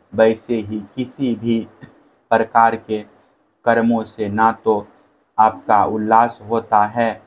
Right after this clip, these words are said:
और ना तो हास ही, क्योंकि आप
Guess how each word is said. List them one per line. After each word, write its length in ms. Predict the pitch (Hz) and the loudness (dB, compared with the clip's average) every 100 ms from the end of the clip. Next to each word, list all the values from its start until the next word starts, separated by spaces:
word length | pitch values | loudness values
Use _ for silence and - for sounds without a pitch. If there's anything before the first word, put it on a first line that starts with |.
| _ _ _ | _ _ _
और 240 | 110 113 107 | 2 2 0
ना 260 | 110 113 | 0 0
तो 360 | 104 - 107 104 _ _ _ _ | 0 -2 -4 -4 _ _ _ _
हास 280 | 110 113 113 | 2 2 0
ही, 260 | 107 104 104 | -8 -8 -8
क्योंकि 640 | 101 131 127 123 117 107 107 _ _ _ | -4 0 0 0 -6 -6 -8 _ _ _
आप 320 | 107 113 107 | 2 4 2